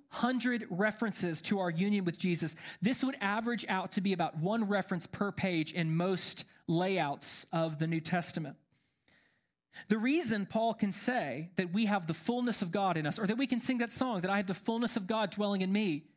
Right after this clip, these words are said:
is not because of anything special about me, but because I have been united to Christ, in whom the fullness of God is pleased to dwell. This is also why Paul takes false teaching so seriously.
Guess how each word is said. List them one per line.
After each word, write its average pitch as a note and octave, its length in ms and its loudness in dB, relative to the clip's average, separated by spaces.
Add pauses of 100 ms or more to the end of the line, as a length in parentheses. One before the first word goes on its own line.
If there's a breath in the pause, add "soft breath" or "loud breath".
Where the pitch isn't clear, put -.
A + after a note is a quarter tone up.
(680)
is F3+ 100 2
not A#3 180 0
because G3+ 220 0
of E3+ 60 -2
anything F3+ 320 0
special - 360 -2
about D#3+ 200 -2
me, A#3+ 160 2
but G3 140 -2
because F#3 320 -2
I F#3+ 180 0
have G3 220 0
been F#3 260 0
united F3+ 1080 2 (280)
to A#3 120 4
Christ, B3+ 560 0
in A#3 140 2
whom B3 280 4
the A3 100 2
fullness A#3+ 380 0
of G#3 100 -2
God B3+ 240 2
is G#3+ 80 -2
pleased A#3 340 0
to A#3+ 40 4
dwell. A#3+ 400 -2 (1300 loud breath)
This B3 160 2
is A#3+ 100 0
also C4 300 0
why A3 160 2
Paul A#3 300 0
takes G3+ 260 0
false A3 240 0
teaching G3+ 320 0
so F#3 160 -2
seriously. F3 680 -4